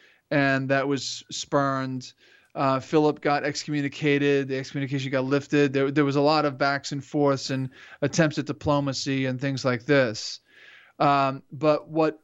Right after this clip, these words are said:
but what Philip, Philip was, was basically doing some of the same things that, that Henry would, would eventually do in England. He was confiscating church property. He, he was acting as if,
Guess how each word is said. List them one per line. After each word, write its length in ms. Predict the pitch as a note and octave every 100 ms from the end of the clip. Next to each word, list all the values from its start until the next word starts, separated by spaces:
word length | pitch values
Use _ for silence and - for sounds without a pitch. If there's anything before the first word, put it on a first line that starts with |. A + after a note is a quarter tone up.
| -
but 240 | D#3 D#3
what 220 | D#3+ D3+
Philip, 460 | - G3+ G#3+ G#3 -
Philip 460 | - G#3+ A#3+ A#3 _
was, 300 | D#3 D#3 D#3
was 320 | D#3+ D#3+ C3+
basically 500 | - G#3 - A3+ F3+
doing 320 | C#3+ D3 E3
some 140 | D3+ E3
of 60 |
the 60 | D3
same 220 | C#3+ D#3+
things 240 | D3+ D#3+ D3
that, 140 | C#3 - - C#3+
that 160 | D3 C3+
Henry 420 | D#3+ G3+ F3+ B2+
would, 340 | - C#3 C3 -
would 160 | C#3+
eventually 460 | C3+ C3+ C3 - B2+
do 200 | B2 B2
in 80 | C3
England. 560 | D#3+ F#3 G2 - - - _ - - -
He 120 | D#3
was 200 | D#3 D3+
confiscating 600 | - D3+ C#3+ - C#3+ B2+
church 260 | B2 A#2 -
property. 800 | E3+ E3+ E3+ E3+ D#3+ D#3 D3+ C#3
He, 300 | C#3 C3+ C3
he 80 |
was 200 | C#3 C3+
acting 440 | C#3+ D#3+ D#3+ D#3 D3
as 160 | C3
if, 300 | C#3+ C3+ -